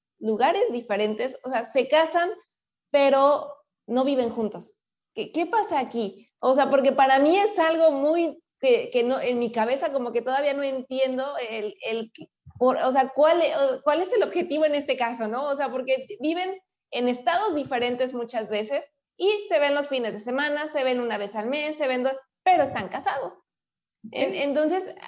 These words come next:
Speaker 1: a, a, aquí para, para mí es algo muy, no, muy, algo que en mi cabecita como que digo, "¿Cómo puede ser algo así?", ¿no? Porque, por ejemplo, yo me casé y yo sí le dije a mi esposo, "Pues, pues yo me voy a donde tú consigas el trabajo", porque él es el que estaba consiguiendo trabajo, yo estaba terminando mis estudios.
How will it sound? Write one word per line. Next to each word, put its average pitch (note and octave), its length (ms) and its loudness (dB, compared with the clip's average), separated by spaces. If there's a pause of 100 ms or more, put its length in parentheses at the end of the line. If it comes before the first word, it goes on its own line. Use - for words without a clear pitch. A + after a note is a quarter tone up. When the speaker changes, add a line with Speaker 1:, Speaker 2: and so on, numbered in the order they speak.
(140)
Speaker 1:
a, - 440 0
a, - 20 6
aquí D4 320 2
para, D#4+ 260 0
para C4 220 4
mí D4+ 200 0
es A#4+ 140 -2
algo D#4 560 0
muy, C#4+ 280 -4
no, E4 260 -2
muy, D4+ 580 -6 (180)
algo E4 320 -6 (280)
que B3+ 120 0
en B3 80 0
mi B3+ 120 -2
cabecita C4 560 0
como C4 200 -4
que B3 100 -2
digo, C4+ 460 -2 (160)
"¿Cómo F#4 300 0
puede E4+ 320 -2
ser D4 140 -2
algo D4 240 -4
así?", D4+ 240 -4
¿no? F#4 200 -4
Porque, C4+ 220 -4
por B3+ 140 -6
ejemplo, C#4 260 -6
yo C4 160 -2
me D4+ 140 -6
casé E4+ 360 -4 (460)
y C#4 180 -4
yo C4+ 140 0
sí C4+ 140 -6
le C4+ 100 -2
dije B3+ 200 -6
a C4 40 -4
mi C4 80 -6
esposo, C4+ 320 -4
"Pues, G#3 340 -6
pues G#3 160 -4
yo G#3 100 0
me B3 100 -4
voy E4 220 2
a F#4+ 100 4
donde B3+ 200 -4
tú A3+ 160 -6
consigas C4 440 -4
el C4+ 100 -8
trabajo", C#4+ 420 0
porque G#3+ 300 -4
él G#3 80 -2
es G#3+ 180 -6
el A3 80 -10
que G#3+ 120 -6
estaba G#3+ 320 -2
consiguiendo A3+ 420 -2
trabajo, B3+ 360 2
yo B3+ 120 0
estaba A3 280 -4
terminando G3 480 -6
mis A3 160 -4
estudios. D4+ 460 0